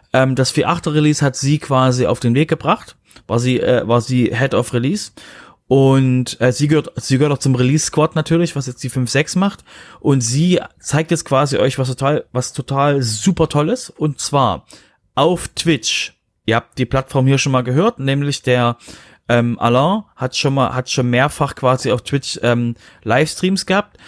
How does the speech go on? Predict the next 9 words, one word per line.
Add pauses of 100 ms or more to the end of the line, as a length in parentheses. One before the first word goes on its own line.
(140)
Das
gleiche,
ähm,
macht (260)
so
ähnlich,
äh,
Helen
jetzt.